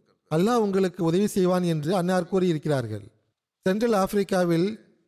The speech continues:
எலோக்கே எனும் இடம் உள்ளது. அங்குள்ள மௌலிம்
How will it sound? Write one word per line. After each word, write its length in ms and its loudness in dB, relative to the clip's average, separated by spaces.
எலோக்கே 460 2
எனும் 200 0
இடம் 200 0
உள்ளது. 360 0
அங்குள்ள 420 0
மௌலிம் 340 0